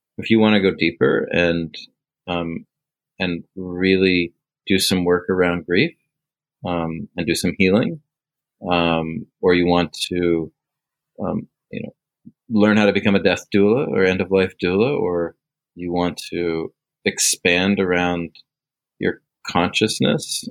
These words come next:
um, and are looking to death meditations and courses and spirituality as it relates,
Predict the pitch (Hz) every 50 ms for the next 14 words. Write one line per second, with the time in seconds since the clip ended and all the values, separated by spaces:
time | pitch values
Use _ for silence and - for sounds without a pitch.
0 | - _ _ - 98 95 92 90 87 87 87 85 85 - - _ _ _ _ _
1 | _ _ 95 92 90 85 85 82 76 - _ _ _ _ _ - - - 104 104
2 | - 95 92 92 92 92 - - 104 98 95 95 - - 92 90 90 87 82 80
3 | - _ _ _ _ _ _ _ _ _ _ - 98 98 - _ _ _ - 101
4 | - - - - 101 98 98 95 - - 104 95 92 - - - - 135 120 -
5 | 101 98 - - - 107 110 110 - - - 147 143 127 - 107 92 - - -
6 | - 113 113 - - 110 98 101 110 117 113 113 104 104 98 92 - 92 - -
7 | 90 90 85 87 92 110 151 170 - - - - -